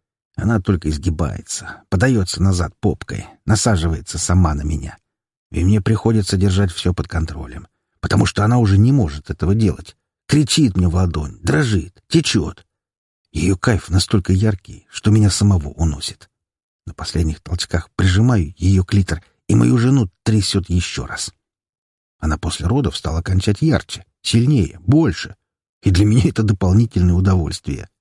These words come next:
Выхожу, ставлю на колени прямо возле машины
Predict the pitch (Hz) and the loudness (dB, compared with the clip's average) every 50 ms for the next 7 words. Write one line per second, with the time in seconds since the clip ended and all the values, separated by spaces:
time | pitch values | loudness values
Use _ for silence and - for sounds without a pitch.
0 | _ _ _ _ _ _ _ _ _ _ _ _ _ _ _ _ _ _ _ _ | _ _ _ _ _ _ _ _ _ _ _ _ _ _ _ _ _ _ _ _
1 | _ - 95 95 92 85 87 95 95 113 120 120 104 87 - _ - - - 123 | _ -4 -2 0 0 0 0 0 2 2 2 0 0 -2 -6 _ -12 -4 0 0
2 | 131 127 117 107 104 90 - 101 107 117 117 117 117 95 - _ - - 117 110 | 2 4 4 2 2 2 2 2 2 4 4 2 2 0 -2 _ -4 -2 0 0
3 | 82 76 73 85 80 82 85 90 92 92 - - 139 143 143 135 117 92 | 0 0 0 -2 0 2 2 2 2 2 2 0 2 2 2 2 2 0